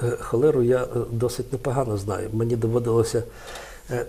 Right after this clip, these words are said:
три рази приймати участь в ліквідації спалахів і епідемії холери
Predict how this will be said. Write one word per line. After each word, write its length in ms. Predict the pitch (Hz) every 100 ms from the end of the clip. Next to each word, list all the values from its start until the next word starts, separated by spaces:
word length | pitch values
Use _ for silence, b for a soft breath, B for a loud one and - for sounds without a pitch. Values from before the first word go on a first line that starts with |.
| -
три 240 | - 147
рази 340 | 127 131 113 117
приймати 540 | 117 117 120 113 120
участь 480 | 135 151 131 - -
в 360 | 110 113 110 110
ліквідації 880 | 113 113 123 123 117 - 120 110 107
спалахів 760 | - - 131 123 113 123 113 -
і 200 | 120 113
епідемії 720 | 110 - 113 120 147 117 107
холери 520 | - 110 110 143 131